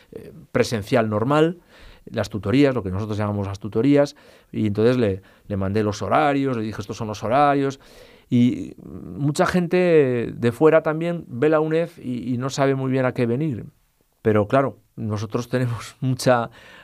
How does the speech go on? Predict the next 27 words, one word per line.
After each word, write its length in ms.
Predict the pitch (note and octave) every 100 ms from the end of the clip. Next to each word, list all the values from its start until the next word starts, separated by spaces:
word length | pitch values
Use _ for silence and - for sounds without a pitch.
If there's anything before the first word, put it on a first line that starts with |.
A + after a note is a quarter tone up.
| _
mucha 500 | C3 C3+ C3 B2+ A#2+
diversidad 640 | B2 B2+ B2 C#3 B2 C3 B2
de 180 | A2+
medios 460 | A2+ B2 C3+ C3+ A#2
de 80 | A#2+
apoyo 580 | A2 C#3+ B2 A2+ G#2+ G#2+
al 120 | G#2+
estudiante 720 | G#2 A#2+ A#2 A#2+ B2+ A#2+ - _ _ _
y, 480 | A#2 A2 G#2+ G2+ G2 B2
y 60 |
sobre 240 | A#2 B2+ A#2+
todo 140 | C#3+
lo 80 | D3+
que 100 | D#3
tenemos 380 | C#3 C#3+ C#3+ C#3+
es 160 | C3
una 100 | C3+
atención 440 | B2 A#2+ - C3 C3
al 80 |
estudiante 540 | B2+ - B2+ B2+ C#3 C#3+ - _ _
muy 160 | A#2 B2
personalizada, 680 | A#2+ B2 A2 G#2+ B2 C#3
porque 140 | A#2 A2
los 160 | G#2
profesores 460 | - - G2 A2 A#2+
estamos 320 | A#2 A#2 A2+
acostumbrados 800 | A#2 A2+ - A#2+ A#2 C3 -